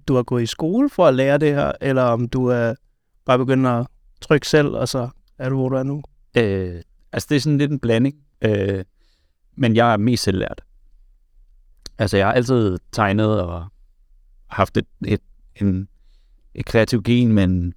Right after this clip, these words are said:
Speaker 2: men sådan alt med serigrafisk, det har været primært selvlært. Øh, jeg er uddannet multimediedesigner. Jeg har faktisk gået i klasse med Krølle, der var med i, øh, sidste afsnit.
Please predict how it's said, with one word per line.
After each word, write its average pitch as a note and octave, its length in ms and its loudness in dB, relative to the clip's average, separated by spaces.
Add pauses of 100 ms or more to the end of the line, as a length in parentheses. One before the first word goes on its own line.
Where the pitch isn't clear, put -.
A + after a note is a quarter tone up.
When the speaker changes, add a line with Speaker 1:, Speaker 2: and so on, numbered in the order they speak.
Speaker 2:
men F2+ 440 -2 (200)
sådan G2+ 260 0
alt C3+ 180 2
med B2 120 0
serigrafisk, - 580 -2
det G#2 80 2
har G2+ 80 6
været - 200 -6 (500)
primært G#2+ 320 2
selvlært. G#2+ 300 -4 (640)
Øh, G2 240 0
jeg G2+ 60 2
er A2 40 4
uddannet B2+ 340 2
multimediedesigner. C3 760 -2
Jeg C3+ 60 -14 (580)
har A2+ 60 -4
faktisk A2 220 -2
gået G2+ 240 2
i F#2 100 -2
klasse G#2 360 0
med G2 180 2
Krølle, A#2+ 440 0
der B2 60 -2
var A2 80 0
med G#2+ 220 2
i, G#2 280 0
øh, G2 200 -4 (400)
sidste C3 260 -2
afsnit. B2+ 340 -2